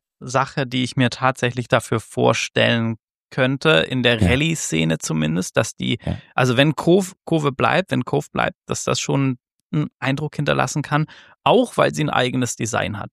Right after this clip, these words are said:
Speaker 1: Jetzt gar nicht, weil ich sie
Speaker 2: Ja.
Speaker 1: habe, sondern es gibt zum Beispiel auch ein Umbau-Kit, dann kannst du sie auf so diese K-T-M-Rallye-Optik umbauen und da w-,
Speaker 2: Ja.
Speaker 1: würde ich aber gar nicht machen, weil ich es gut finde, dass sie einen eigenen Design. Also in der Rallye-Bubble könnte das wirklich vielleicht bleiben in, in, in der Geschichte, bin ich mir unsicher.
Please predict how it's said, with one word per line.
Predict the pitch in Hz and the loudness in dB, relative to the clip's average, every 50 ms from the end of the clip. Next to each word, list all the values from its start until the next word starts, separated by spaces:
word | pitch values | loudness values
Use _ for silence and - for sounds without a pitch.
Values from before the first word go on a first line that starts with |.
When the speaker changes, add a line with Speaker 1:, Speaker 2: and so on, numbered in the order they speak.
| - | -10
Speaker 1:
Jetzt | - - - - | -10 -10 -6 -4
gar | 117 117 | -2 -2
nicht, | 127 135 - - | -2 -2 0 -2
weil | 120 117 | -2 -2
ich | 113 - | -2 -4
sie | - | 0
Speaker 2:
Ja. | - 87 | 2 4
Speaker 1:
habe, | - 120 131 127 | 4 4 2 2
sondern | 117 120 120 123 123 - - - - - - | 0 2 2 2 0 0 -4 -12 -20 -18 -8
es | - - - - | -6 -6 -2 -2
gibt | 190 170 - | -2 -2 0
zum | - 160 | 0 4
Beispiel | 151 143 135 - 139 | 4 4 4 4 2
auch | 123 131 | 2 2
ein | 127 - | 2 2
Umbau-Kit, | 139 143 131 123 120 - - 123 123 | 0 2 2 2 2 2 -2 -2 0
dann | 120 117 | -2 -2
kannst | - 123 117 - | 0 -2 -2 -2
du | 117 | -4
sie | 113 117 120 | -2 0 0
auf | 110 110 - | 0 0 0
so | - 120 | -2 -2
diese | 110 113 107 110 113 - | -2 -2 -2 -2 -2 -2
K-T-M-Rallye-Optik | - 120 110 110 110 - - 107 104 104 98 101 107 - - - - - 104 - | 0 -2 -2 -2 -2 -2 0 -2 0 -2 -2 -2 -2 -4 -4 -6 -4 -6 -6 -4
umbauen | - 110 104 101 104 104 117 120 117 | -4 -4 -2 0 0 2 2 2 2
und | 107 110 113 110 - | 0 0 -2 -2 -2
da | - 101 104 | -4 -6 -6
w-, | 110 117 - - - - - | -6 -10 -14 -10 0 2 2
Speaker 2:
Ja. | 151 - 127 | 4 4 2
Speaker 1:
würde | 127 127 | 0 0
ich | 127 - - | 0 0 2
aber | 123 127 | 2 4
gar | 113 110 107 127 | 4 4 2 2
nicht | 131 - - | 0 0 -4
machen, | 127 120 - - | -6 -6 -4 -4
weil | 110 113 | -4 -2
ich | 113 | -2
es | - - | -4 -2
gut | - 180 175 - | 0 0 0 0
finde, | - - - - | -2 -4 -4 -4
dass | - 95 - - | -4 -4 -4 -4
sie | - | -4
einen | 104 107 | -4 -4
eigenen | - - 113 110 113 110 | -4 -4 -4 -4 -4 -4
Design. | 107 104 110 - 107 113 - - - - | -4 -4 -4 -4 -4 -4 -6 -10 -16 -4
Also | - 127 131 135 | -2 0 0 2
in | 139 | 4
der | 135 127 120 | 2 2 4
Rallye-Bubble | 139 151 208 208 180 - - - 170 170 - - - - - | 2 2 2 2 2 2 0 2 2 2 2 2 0 -2 -4
könnte | - 160 156 151 147 135 | 0 0 2 2 0 0
das | - 139 156 - - - | 0 0 0 0 -4 -6
wirklich | 143 139 143 170 190 202 202 - - 151 135 | -4 0 4 6 6 6 4 2 0 -4 -4
vielleicht | - - 156 147 123 131 143 143 - _ - | -4 -2 0 2 2 2 2 -2 -6 _ -2
bleiben | 135 113 131 147 151 156 160 147 | 0 2 4 4 2 2 2 0
in, | 135 135 | 0 -2
in, | - - 147 143 143 | -2 -2 -2 -2 -2
in | - - 143 | -2 -2 -2
der | 139 135 131 | 0 0 -2
Geschichte, | 123 123 - - - - - 139 127 | -2 -4 -6 -6 -6 -6 -4 -6 -4
bin | 127 127 | -2 -2
ich | 131 127 | 0 0
mir | 131 131 131 - - | 2 2 0 0 -2
unsicher. | - 143 143 147 156 143 - 170 | -2 -2 -2 -2 -4 -2 -2 -4